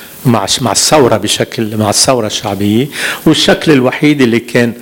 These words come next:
ممكن، آه، نفكر فيه هو العمل بالنشاطات الثورية مع هال-، هالأطراف اللي كانوا، آه، يفعلوا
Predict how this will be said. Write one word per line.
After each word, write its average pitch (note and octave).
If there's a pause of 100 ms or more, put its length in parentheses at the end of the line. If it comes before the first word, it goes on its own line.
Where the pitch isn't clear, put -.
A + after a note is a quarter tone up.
(240)
ممكن، A#2+ (500)
آه، G#2+
نفكر G#2+
فيه D#3
هو E3+
العمل F3+ (380)
بالنشاطات E3 (300)
الثورية B2
مع F3 (340)
هال-، A#2+ (280)
هالأطراف C3
اللي A2+
كانوا، C3+ (420)
آه، A2 (1120)
يفعلوا A#2+